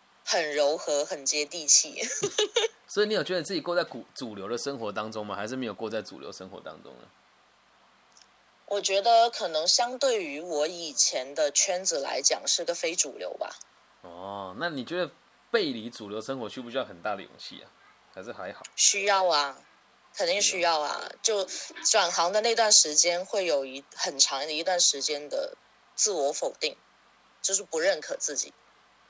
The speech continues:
Speaker 2: 那现在应该已经都不会了吧？
Speaker 1: 嗯，不会有那种感觉了。就是那，那段时间是真的，就是每天醒过来就会问自己，“呃，你是谁？你在哪？
Speaker 2: 哦。
Speaker 1: 你要干嘛？”
Speaker 2: 你在做什么？<laughs>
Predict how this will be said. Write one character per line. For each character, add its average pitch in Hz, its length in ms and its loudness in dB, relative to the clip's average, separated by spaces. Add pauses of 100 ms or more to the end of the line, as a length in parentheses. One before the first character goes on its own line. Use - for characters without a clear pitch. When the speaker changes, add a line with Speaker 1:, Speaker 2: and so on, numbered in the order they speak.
(140)
Speaker 2:
那 156 100 -12
现 190 140 -6
在 190 80 2
应 175 80 0
该 170 100 2
已 143 40 -2
经 143 100 -4
都 160 60 -4
不 131 160 -10
会 139 120 0
了 101 80 -4
吧？ - 160 -12 (1900)
Speaker 1:
嗯， 208 540 -4 (280)
不 165 180 0
会 311 200 4
有 220 160 4
那 202 100 2
种 202 180 4
感 190 240 2
觉 135 180 -2
了。 - 140 -4
就 494 140 0
是 294 160 6
那， 311 220 6
那 302 140 4
段 269 180 4
时 - 200 4
间 185 220 2
是 226 140 6
真 220 140 0
的， 220 100 2
就 202 180 0
是 196 260 2
每 156 180 0
天 185 240 -2
醒 170 240 6
过 185 120 2
来 156 120 2
就 175 120 0
会 175 60 4
问 170 180 -2
自 160 100 -8
己 135 320 -10
，“呃， 143 260 0
你 143 120 -8
是 139 140 0
谁？ - 360 0 (160)
你 156 100 -14
在 156 160 0
哪？ 147 100 -6
Speaker 2:
哦。 - 280 -12
Speaker 1:
你 156 100 -2
要 147 140 4
干 175 160 0
嘛？” 120 60 -2
Speaker 2:
你 - 0 -
在 127 100 -2
做 - 20 -8
什 104 60 -10
么？ 90 180 -10 (1500)
<laughs> 349 180 0